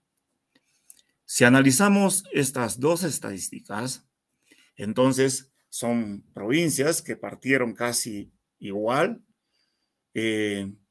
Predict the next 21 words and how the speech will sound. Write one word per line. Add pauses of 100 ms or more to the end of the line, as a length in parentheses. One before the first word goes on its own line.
(120)
entonces,
¿cuál
es
la
diferencia (160)
entre
estas
provincias? (920)
¿Qué
motores
económicos (160)
tienen
igual
y
qué (560)
motor
económico
tienen (460)
que (1000)
es
diferente?